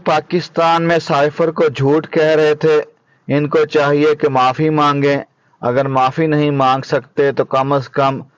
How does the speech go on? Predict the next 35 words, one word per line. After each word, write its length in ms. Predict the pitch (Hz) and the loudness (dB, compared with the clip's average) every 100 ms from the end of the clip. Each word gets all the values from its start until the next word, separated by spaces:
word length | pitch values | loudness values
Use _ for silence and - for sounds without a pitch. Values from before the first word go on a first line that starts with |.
| _ - | _ -6
खामोश 540 | 135 123 127 139 123 | -4 0 2 0 0
ज़रूर 300 | 127 127 127 | 0 2 2
रहें। 320 | 117 113 104 - _ - _ 131 | 0 -2 -4 -8 _ -20 _ 0
जब 160 | 139 | 2
इमरान 500 | 147 139 139 147 156 | 0 0 0 0 -2
खान 420 | - 160 151 156 | -2 0 0 -2
साहब 460 | 147 156 147 147 - _ _ - | -2 0 0 -2 -6 _ _ -4
रूस 340 | 131 147 147 | 0 0 0
गए 340 | 139 139 147 151 | 0 2 2 0
थे 240 | 156 147 | 0 0
तो 120 | 143 143 | 0 -4
सबसे 480 | - 147 143 160 | -2 -4 -2 -2
मशवरा 460 | 143 135 - 143 143 | 0 -2 -2 0 0
करके 420 | 135 135 131 151 | 0 -2 0 0
गए 280 | 123 120 117 | 2 2 2
थे। 160 | 113 101 - _ _ - | 0 -4 -4 _ _ -10
इमरान 420 | 123 127 135 147 143 | -4 0 2 0 -2
खान 340 | 165 151 151 | -2 0 0
साहब 380 | 143 156 147 147 | -2 0 0 0
को 160 | 151 | -2
सज़ा 460 | 143 147 127 131 139 | 0 -2 0 2 2
ये 240 | 139 147 | 2 2
मिली 360 | 147 143 143 143 135 _ _ - | 2 2 2 0 -4 _ _ -2
कि 60 | |
वो 100 | 139 | 2
अपनी 380 | 135 127 143 143 - | 2 0 -2 -2 0
आवाम 520 | 135 123 127 135 147 147 | 0 2 2 2 0 -2
के 180 | 156 143 | 0 0
मफादात 760 | 135 - 127 127 127 135 131 | -2 0 -2 0 2 0 0
को 160 | - 127 | -2 0
देखते 460 | 127 123 - 151 | 0 0 -2 -2
हुए 360 | 143 139 139 131 _ _ - | 2 2 2 -2 _ _ -6
रूस 340 | 127 143 147 151 | 0 0 0 0
गए 300 | 143 139 139 | 0 2 2
थे 260 | 147 139 | 0 0